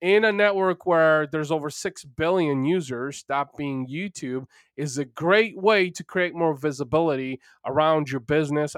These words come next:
around your brand. If you're a creator also, especially if you're a creator. Now, personally, I've had great success across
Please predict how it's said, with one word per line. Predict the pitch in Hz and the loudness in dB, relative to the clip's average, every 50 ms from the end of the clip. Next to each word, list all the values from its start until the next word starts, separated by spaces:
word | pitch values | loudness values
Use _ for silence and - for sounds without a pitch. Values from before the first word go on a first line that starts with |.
| - 131 | -8 -6
around | 135 131 135 135 139 143 143 135 123 | -4 -2 -2 0 0 0 0 -2 -4
your | 123 110 | -8 -10
brand. | 110 _ 123 135 139 143 143 143 143 143 143 143 - _ _ _ _ _ | -10 _ -4 -2 0 0 0 0 0 0 -2 -4 -6 _ _ _ _ _
If | 123 - - | -10 -2 0
you're | 165 156 139 | 0 0 0
a | |
creator | - - - - 143 127 123 139 156 170 175 151 143 131 123 127 127 131 127 - _ _ | -2 -8 -14 -12 -12 -8 -4 -2 2 2 2 2 2 0 -2 -2 -4 -6 -8 -10 _ _
also, | - 131 135 135 135 - - 135 127 127 120 - _ _ _ | -4 -2 -2 -2 -2 -2 -2 -2 -2 -2 -4 -6 _ _ _
especially | 135 - - 294 302 294 - 214 | -16 0 2 2 2 2 2 -2
if | 165 - - | -4 -2 -4
you're | 151 135 127 | -4 -4 -4
a | 123 | -4
creator. | - - - 131 127 139 143 135 123 123 | -6 -12 -14 -10 -8 -6 -6 -4 -4 -2
Now, | 131 147 156 160 156 156 147 - _ - _ _ _ _ | 2 4 6 8 8 6 4 2 _ -16 _ _ _ _
personally, | - 254 339 370 370 - 415 415 427 403 302 | 6 6 6 6 4 2 2 2 2 2 4
I've | 262 254 247 - | 4 2 4 6
had | 302 277 226 185 151 | 4 4 4 0 2
great | 156 190 214 226 - | 4 4 4 4 2
success | - 196 - - - 214 202 202 190 - | -4 -6 -6 -2 0 2 2 2 0 -2
across | 190 - - 190 175 170 170 170 - | -8 -2 0 2 4 4 4 4 2